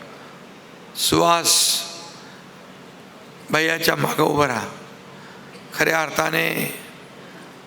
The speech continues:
जे भा-, अनिल भाऊंनी चार वेळा काम केलं,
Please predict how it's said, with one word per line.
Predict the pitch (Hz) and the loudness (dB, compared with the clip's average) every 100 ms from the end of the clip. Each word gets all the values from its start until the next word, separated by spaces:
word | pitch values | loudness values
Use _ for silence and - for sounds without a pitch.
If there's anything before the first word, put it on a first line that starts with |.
| - - - | -20 -18 -2
जे | 147 165 160 151 - | 2 2 2 0 2
भा-, | 151 - - - - - - - | 2 2 -4 -10 -14 -14 -12 0
अनिल | 143 170 170 | 4 4 4
भाऊंनी | 143 151 170 165 170 160 151 147 - - - - - - - | 4 4 4 4 4 2 0 -4 -12 -16 -16 -16 -18 -20 -4
चार | - 170 180 - - - - | 2 4 2 2 -2 -4 -6
वेळा | 254 247 190 | 0 4 4
काम | - 160 - | 4 2 0
केलं, | 143 - - | -2 -4 -6